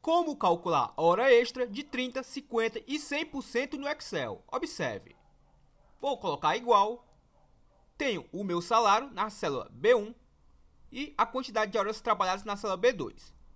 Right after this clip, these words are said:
Então, basicamente, eu preciso pegar o meu salário, que está em B um, e vou estar dividindo pelo a quantidade de horas trabalhadas em B dois.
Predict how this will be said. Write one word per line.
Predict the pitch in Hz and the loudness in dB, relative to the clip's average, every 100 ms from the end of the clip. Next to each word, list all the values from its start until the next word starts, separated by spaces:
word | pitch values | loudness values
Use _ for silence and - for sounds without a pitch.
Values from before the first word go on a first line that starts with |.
| - | -18
Então, | 302 302 226 | -6 0 0
basicamente, | 180 277 - 247 190 185 - _ _ - | 0 -2 -2 -6 -6 -10 -16 _ _ -4
eu | 214 | -2
preciso | 220 220 185 156 | -2 -6 -8 -8
pegar | - 190 151 - - | -2 0 0 0 -4
o | 226 | -8
meu | 262 151 | -2 -2
salário, | - 240 190 214 - - | -2 -2 0 -2 -8 -20
que | 180 | -16
está | 170 139 | -8 -6
em | 143 | -2
B | 214 220 | 0 0
um, | 226 - - - - - | -2 -16 -20 -20 -20 -16
e | 233 | -8
vou | 247 233 | -4 -4
estar | - 180 | -2 -6
dividindo | 131 - 302 277 151 202 233 110 - - - - - - - - | -6 -8 -8 -8 -10 -10 -10 -12 -18 -20 -20 -20 -20 -20 -6 2
pelo | 240 233 269 - - - - | 2 2 -6 -16 -20 -20 -4
a | 196 | -4
quantidade | 202 262 262 220 214 202 | -2 -6 0 2 2 2
de | 196 | 0
horas | 208 226 | 0 0
trabalhadas | 202 190 190 196 - | 0 2 0 -2 -12
em | 220 | -4
B | 254 | -2
dois. | 202 127 - - | 0 -4 -10 -20